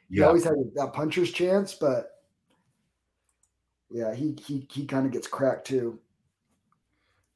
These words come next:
Speaker 2: Uh, Charles Air Jourdain against Lando Vannata. He got the guillotine choke in there.
Speaker 1: That was the most
Speaker 2: The
Speaker 1: impressive
Speaker 2: first one.
Speaker 1: performance of the night, I think, for me.
Speaker 2: Very impressive. Very
Speaker 1: I
Speaker 2: impressive.
Speaker 1: mean, did no, nobody really does that to Lando Vannata.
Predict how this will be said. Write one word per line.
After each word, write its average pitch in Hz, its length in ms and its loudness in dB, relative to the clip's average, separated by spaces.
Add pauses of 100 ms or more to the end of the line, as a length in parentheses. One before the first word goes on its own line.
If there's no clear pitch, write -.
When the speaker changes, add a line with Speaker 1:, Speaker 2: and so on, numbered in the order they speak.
(160)
Speaker 2:
Uh, 82 160 -6
Charles 107 340 2
Air 104 180 0
Jourdain 107 560 2
against 95 300 -4
Lando 98 300 2
Vannata. 107 460 2
He 98 40 -4
got 92 220 -2
the 90 40 -6
guillotine 101 440 0
choke 104 280 0
in 104 120 2
there. 101 400 2 (260)
Speaker 1:
That 214 160 12
was 214 140 12
the 190 80 6
most 185 180 12
Speaker 2:
The 185 80 0
Speaker 1:
impressive 175 420 4
Speaker 2:
first 156 240 6
one. 156 160 6
Speaker 1:
performance 151 160 -2
of 147 80 -2
the 139 60 0
night, 135 200 0
I 131 80 0
think, 123 360 -6
for - 180 -10
me. 127 300 -6
Speaker 2:
Very 101 300 4
impressive. 78 520 -8 (140)
Very 180 240 2
Speaker 1:
I - 20 -6
Speaker 2:
impressive. 156 380 -4
Speaker 1:
mean, 147 300 0
did 151 260 -4
no, 190 220 8
nobody 170 420 6
really 143 220 6
does 135 180 0
that 131 140 0
to 131 100 -6
Lando 131 300 0
Vannata. 123 480 -8